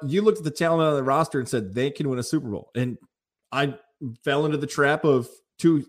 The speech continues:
three seasons previous believing in McCarthy. I didn't buy it. Yes. I would say yes to that question. I would get rid of McCarthy as soon as possible and figure out what Dallas can do in the future and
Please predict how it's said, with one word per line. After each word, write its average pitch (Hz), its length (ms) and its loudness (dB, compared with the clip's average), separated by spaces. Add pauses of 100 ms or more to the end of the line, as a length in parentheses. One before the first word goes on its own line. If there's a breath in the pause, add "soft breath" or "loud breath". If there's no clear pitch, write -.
three 160 180 4
seasons 143 240 -4
previous 165 380 0
believing 120 300 -2
in 110 40 -2
McCarthy. 110 600 -2 (480)
I 120 100 0
didn't 143 180 2
buy 143 220 4
it. - 140 0 (140)
Yes. 113 460 0 (300)
I 175 80 0
would 190 140 0
say - 100 0
yes 190 220 4
to 160 100 -2
that 113 160 0
question. 98 400 -4 (260)
I 170 120 4
would 196 140 6
get 165 100 6
rid 160 100 2
of 160 60 2
McCarthy 151 400 0
as 131 100 -4
soon 147 140 -2
as 120 100 -6
possible 135 600 -2 (380 soft breath)
and 135 340 -2 (120)
figure 156 220 2
out 143 40 4
what 131 100 0
Dallas 131 240 2
can 135 140 -2
do 131 340 2
in 135 120 -2
the 135 80 -2
future 147 640 -4
and 127 260 -4